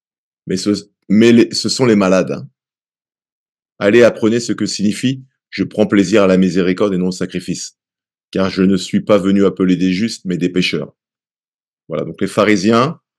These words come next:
lui reprochaient de manger avec des gens de mauvaise vie. Eh ben, Jésus répondit, « Ce ne sont pas ceux qui se portent bien qui ont besoin de médecins, mais les malades. »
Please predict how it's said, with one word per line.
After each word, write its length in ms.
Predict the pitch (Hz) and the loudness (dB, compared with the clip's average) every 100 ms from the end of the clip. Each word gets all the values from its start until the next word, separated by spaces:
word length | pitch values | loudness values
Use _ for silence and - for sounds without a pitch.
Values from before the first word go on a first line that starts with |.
| _ _ _ _ _ | _ _ _ _ _
lui 140 | 87 90 | -4 0
reprochaient 680 | 95 98 104 98 - 117 | 0 0 0 0 0 0
de 80 | 113 | 0
manger 400 | 95 92 92 104 | 0 -2 -2 0
avec 240 | 101 90 85 | 0 -2 -2
des 160 | 90 | -2
gens 460 | 90 101 107 123 123 | -2 -2 -2 -4 -8
de 80 | 87 | -6
mauvaise 400 | 90 87 90 78 | -2 -2 -2 -2
vie. 300 | 107 147 - _ _ _ _ _ _ - | -2 -2 -8 _ _ _ _ _ _ -14
Eh 40 | |
ben, 160 | 82 85 | -10 -8
Jésus 320 | 90 90 101 | -6 -2 0
répondit, « 720 | 92 90 90 90 107 127 - _ _ _ _ | 0 -2 -4 -2 -2 -4 -10 _ _ _ _
Ce 120 | 95 | -6
ne 60 | 92 | -4
sont 160 | 95 | -4
pas 160 | 85 110 | -2 -2
ceux 140 | 110 | -4
qui 100 | 98 | -6
se 100 | 92 | -4
portent 280 | 98 101 - | -4 -2 -2
bien 180 | 98 107 | -2 -2
qui 100 | 104 | -2
ont 80 | 95 | -2
besoin 300 | 90 90 98 | -2 -2 0
de 80 | |
médecins, 420 | 90 90 90 104 107 | 0 -2 -4 -4 -2
mais 140 | 101 | 0
les 100 | 92 | 0
malades. » 420 | 85 85 65 67 | -2 -4 -6 -12